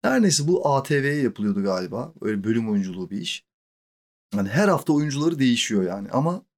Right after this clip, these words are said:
reji ekibi aynı. Oyuncular tüm değişiyor. Böyle bir iş. Neyse, konuştuk, ettik. Beni Beşiktaş'tan aldılar. Kilyos tarafına gidiyoruz yani. Bu Uskumruköy falan, oraları da geçtik.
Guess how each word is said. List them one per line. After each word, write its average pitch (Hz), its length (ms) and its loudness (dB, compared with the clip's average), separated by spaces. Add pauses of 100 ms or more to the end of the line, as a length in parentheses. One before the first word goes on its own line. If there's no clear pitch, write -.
(120)
reji 131 300 2
ekibi 143 280 0
aynı. 104 380 2 (220)
Oyuncular 123 440 0
tüm 123 220 -4
değişiyor. 107 500 -4
Böyle 120 240 -2
bir 92 60 -12
iş. - 280 -10 (920)
Neyse, 147 260 0
konuştuk, 151 440 -2
ettik. 151 380 -6
Beni 143 260 0
Beşiktaş'tan 139 560 -2
aldılar. 104 500 -2 (680)
Kilyos 135 360 0
tarafına 110 360 -2
gidiyoruz 90 520 -8
yani. - 220 -12 (640)
Bu 110 180 -4
Uskumruköy 120 640 0
falan, 117 280 -2
oraları 117 320 0
da 104 80 -2
geçtik. 139 540 -6